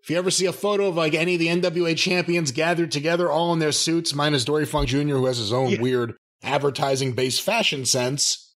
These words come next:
Speaker 2: <laughs>
Speaker 1: you can't really picture Tommy Rich in the mix with Gene Kiniski and
Speaker 2: <laughs>
Speaker 1: Lou Thesz. <laughs> You just can't.
Speaker 2: Uh.
Speaker 1: But in terms of the era from the nineties on, from when you were involved with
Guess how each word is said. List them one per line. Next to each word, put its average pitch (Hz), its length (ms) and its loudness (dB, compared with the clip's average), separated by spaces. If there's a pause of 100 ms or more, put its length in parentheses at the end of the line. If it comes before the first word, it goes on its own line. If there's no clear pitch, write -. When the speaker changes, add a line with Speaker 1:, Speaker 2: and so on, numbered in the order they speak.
(320)
Speaker 2:
<laughs> - 400 -6
Speaker 1:
you 196 100 2
can't 330 240 0
really 294 260 0
picture - 360 -2
Tommy 247 380 0
Rich 269 280 -2
in 214 80 0
the 208 80 0
mix 311 340 -2
with 147 240 -4 (380)
Gene 202 260 0
Kiniski 180 720 0
and 123 160 -6 (240)
Speaker 2:
<laughs> 101 100 -10 (280)
Speaker 1:
Lou 190 220 2
Thesz. - 920 -2
<laughs> - 80 -20
You 247 160 0
just - 300 -2
can't. 180 360 0 (460)
Speaker 2:
Uh. 294 1120 0
Speaker 1:
But 226 140 2
in 220 100 0
terms 240 280 0
of 220 180 0
the 214 180 2
era 202 540 0
from 180 180 -2
the 180 80 0
nineties 175 400 0
on, 117 360 -2 (640)
from 156 160 -2
when 160 140 0
you 180 100 0
were 175 200 2
involved 156 420 0
with 143 300 -2